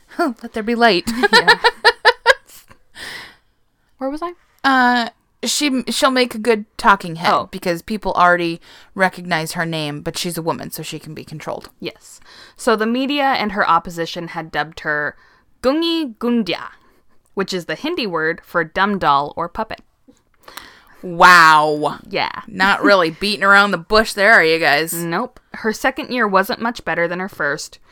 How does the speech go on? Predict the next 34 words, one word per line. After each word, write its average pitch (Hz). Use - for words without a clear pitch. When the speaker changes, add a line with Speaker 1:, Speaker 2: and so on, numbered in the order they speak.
Speaker 2:
because 214
of 214
an 196
agreement 180
that 170
she -
made, 156
and 170
it 156
devalued 151
the 151
rupee. 202
So -
people 165
were 147
pissed. -
Speaker 1:
Okay. 170
Speaker 2:
Or 160
people 160
were 147
having 139
a -
hard 110
time. 104
This 196
devaluation 180
created 165
a 151
lot 156
of 165
issues 175
for 147
Indian 156
businesses 233